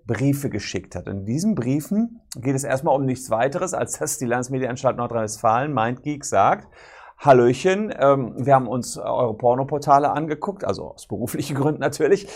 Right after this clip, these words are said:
<laughs> ähm, „und ihr müsstet, äh, doch bitte schön mal ein Altersverifikationssystem dort etablieren.“ Das steht da etwas förmlicher, aber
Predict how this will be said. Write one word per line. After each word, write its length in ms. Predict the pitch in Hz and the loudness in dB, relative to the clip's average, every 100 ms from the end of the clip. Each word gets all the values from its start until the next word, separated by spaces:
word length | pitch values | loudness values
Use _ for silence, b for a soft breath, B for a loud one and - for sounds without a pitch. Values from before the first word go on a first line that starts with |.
| B B - - 185 | B B -14 -4 -4
<laughs> 480 | - - 123 - - | -4 -14 -16 0 6
ähm, 320 | 147 160 156 | 8 8 2
„und 360 | 143 160 175 | 4 4 4
ihr 340 | - 143 165 151 | 2 6 8 8
müsstet, 760 | 147 147 135 - 160 151 - | 6 4 2 -2 -4 -4 0
äh, 260 | 160 143 143 | 4 4 6
doch 160 | 135 | 4
bitte 240 | - 156 156 | 2 0 -2
schön 200 | 147 139 | -2 -2
mal 180 | 131 - | -2 -2
ein 200 | 151 160 | -6 -8
Altersverifikationssystem 1800 | - 165 160 135 135 123 - 117 113 - 120 120 123 110 - 107 107 104 | -6 -4 -2 -2 -2 -4 -4 -4 -4 -2 -2 -4 -6 -8 -6 -4 -4 -4
dort 320 | 92 104 - | -2 -4 -6
etablieren.“ 580 | 104 117 117 107 78 - | -4 -4 -4 -6 -8 -10
Das 160 | - | -8
steht 160 | 131 123 | -6 -4
da 60 | |
etwas 260 | 107 - 98 | -4 -6 -10
förmlicher, 540 | - 143 220 262 254 | -4 -2 -2 -6 -8
aber 260 | - 143 | -2 -2